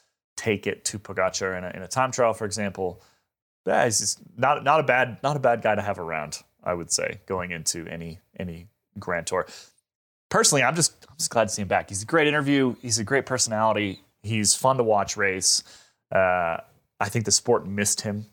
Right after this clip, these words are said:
when he was, when he was gone for, for much of the season, and even when he was back, he was, you know, he's primarily focused on the, on, on the, the Olympics and didn't do any big Grand Tours and et cetera, et cetera. So I'm excited that he's returned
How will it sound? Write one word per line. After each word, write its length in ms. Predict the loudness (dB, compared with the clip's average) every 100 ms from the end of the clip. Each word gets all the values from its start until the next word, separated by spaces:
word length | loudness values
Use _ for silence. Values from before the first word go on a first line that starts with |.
| _
when 180 | -2 -2
he 220 | -2 -4
was, 420 | -2 0 0 0 -2
when 120 | -10
he 160 | -10
was 320 | -4 -2 -2 -4 -6
gone 360 | 0 2 2 -2
for, 240 | -6 -8 -8
for 120 | -4
much 200 | -4 -4
of 40 |
the 60 | -2
season, 260 | -2 -2
and 160 | -2 0
even 200 | 0 2
when 100 | -2
he 100 | -2
was 140 | -4
back, 320 | 2 2 2 -2
he 80 |
was, 180 | -6 -4 -6 -12 -20 _ -14
you 100 | -12
know, 40 |
he's 100 | -10 -12 -4
primarily 400 | -2 0 0 -2
focused 360 | -4 -4 -4
on 140 | -4 -6
the, 60 | -8
on, 280 | -10 -12 -14 -20
on 80 | -18
the, 180 | -16 -16 _ _
the 80 | -4
Olympics 520 | -2 2 0 2 0
and 280 | 0 -8 -12 _ _ _ _
didn't 180 | 0 0
do 140 | -2 -4
any 100 | -4
big 240 | -6 -8 -10
Grand 220 | -12 -6
Tours 460 | 0 2 2 0 -6
and 140 | -10
et 100 | -6
cetera, 160 | -4 -4
et 60 |
cetera. 200 | -2 -2
So 160 | -2 -4 -6 -20 _ _ -2
I'm 220 | 0 2
excited 320 | 2 2 2
that 100 | 0
he's 320 | -2 0 -2 -2 -6
returned 760 | -4 0 2 2 2 0 -4